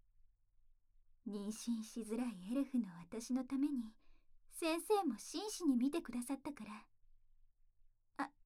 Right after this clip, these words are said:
ありがとうございます。今日はお仕事のお休みをいただいていたけど、夫も連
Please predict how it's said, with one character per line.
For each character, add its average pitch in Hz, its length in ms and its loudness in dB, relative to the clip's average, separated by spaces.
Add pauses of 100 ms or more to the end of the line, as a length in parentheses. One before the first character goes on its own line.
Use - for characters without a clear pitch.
(960)
あ 294 60 4 (120)
り 302 80 2
が 403 140 0
と 330 140 -2
う 285 100 0
ご 269 80 -2
ざ 269 160 -2
い 285 80 4
ま 320 140 2
す。 - 60 -12 (1500)
今 440 100 4 (260)
日 285 40 4
は 240 100 0
お 240 40 -2
仕 311 180 -2
事 330 240 4
の 240 60 6 (100)
お 196 40 -8
休 240 280 -2
み 277 180 8
を 294 60 8
い 285 100 8
た 285 140 0
だ 302 100 2
い 302 100 0
て 311 140 -4
い 302 60 -4
た 330 140 -8
け 294 160 -2
ど、 226 80 -2 (960)
夫 - 340 -2
も 269 60 8
連 285 100 8